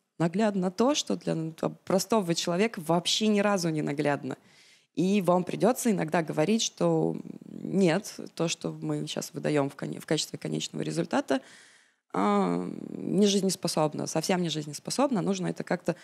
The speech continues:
а, адаптировать под обычного человека, под того, кем является наш пользователь. Так,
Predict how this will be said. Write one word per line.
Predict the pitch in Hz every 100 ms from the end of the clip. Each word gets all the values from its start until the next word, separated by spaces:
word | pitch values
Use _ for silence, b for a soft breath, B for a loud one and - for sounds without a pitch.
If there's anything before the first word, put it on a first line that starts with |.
| B B B
а, | - 160 151 143 139 143 135
адаптировать | - 165 160 - 247 196 156
под | - 190 202
обычного | 147 185 - 147
человека, | 139 151 156 151 - 151 b b _
под | 165
того, | - 165 208
кем | 208 196
является | 175 151 160 170 -
наш | 147 151
пользователь. | - 147 143 - - - _ _ _ _ _ _ _ _ _ B B B B
Так, | - 165